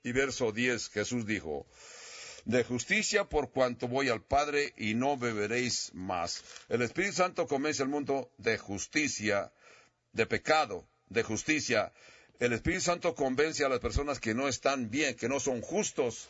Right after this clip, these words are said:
que su propia justicia Dios no la acepta y que están en una gran necesidad. ¿Qué dice la Biblia de una persona justa? ¿Qué?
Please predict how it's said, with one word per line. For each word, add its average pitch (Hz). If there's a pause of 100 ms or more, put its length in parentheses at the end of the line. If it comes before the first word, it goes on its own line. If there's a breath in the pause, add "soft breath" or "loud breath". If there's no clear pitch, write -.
(360 loud breath)
que 123
su 120
propia 180
justicia 160 (360)
Dios 147
no 156
la 160
acepta 131 (240 loud breath)
y 123
que 120
están 160
en 120
una 147
gran 147
necesidad. 127 (340 loud breath)
¿Qué 151
dice 170
la 147
Biblia 139
de 127
una 131
persona 107
justa? -
¿Qué? 196